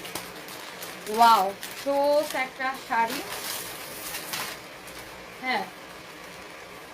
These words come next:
মাশাআল্লাহ। এটা যার লাগে সে এটা নিয়ে নেবেন। এটা হচ্ছে এটার ব্লাউজ পিস সহ, হ্যাঁ, রানিংয়ে প্রত্যেকটা শাড়ি ব্লাউজ পিস সহ।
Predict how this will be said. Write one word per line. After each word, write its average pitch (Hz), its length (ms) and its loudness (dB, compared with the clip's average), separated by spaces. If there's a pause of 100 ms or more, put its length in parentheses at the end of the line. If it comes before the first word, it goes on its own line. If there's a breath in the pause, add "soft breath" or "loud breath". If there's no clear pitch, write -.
(200)
মাশাআল্লাহ। 269 680 4 (140)
এটা 262 300 0
যার 277 140 2
লাগে 277 320 0 (120)
সে 285 60 -6
এটা 254 300 -2
নিয়ে 240 180 -2
নেবেন। 196 300 -8 (600)
এটা 254 240 4
হচ্ছে 294 320 4
এটার 330 220 4
ব্লাউজ 247 360 2 (140)
পিস 269 240 -4
সহ, 196 320 0
হ্যাঁ, 311 260 2
রানিংয়ে 220 440 2 (140)
প্রত্যেকটা 294 580 -4
শাড়ি 269 220 -2 (120)
ব্লাউজ 233 280 0 (100)
পিস 247 140 -8
সহ। - 200 -10